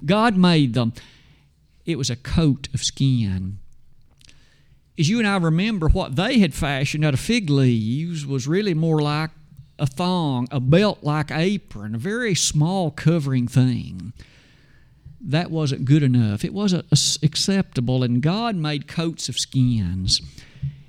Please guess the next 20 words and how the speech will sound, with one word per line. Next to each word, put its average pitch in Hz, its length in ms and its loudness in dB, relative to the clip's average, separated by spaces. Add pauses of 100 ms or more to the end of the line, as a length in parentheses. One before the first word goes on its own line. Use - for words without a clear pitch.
(280)
You 170 80 4
may 196 160 4
well 185 220 2
notice 180 560 -4 (340)
at 135 120 -4
the 151 80 0
bottom 175 440 0
that 160 160 -4
word 151 240 -2
coat 185 460 -4
literally 156 420 0
means 139 380 4
a 127 60 2
long 143 1080 0
shirt-like 143 840 0
garment. 117 640 2 (1080)
It 220 200 -6
covered 147 360 4
their 123 120 4
nakedness. - 920 -4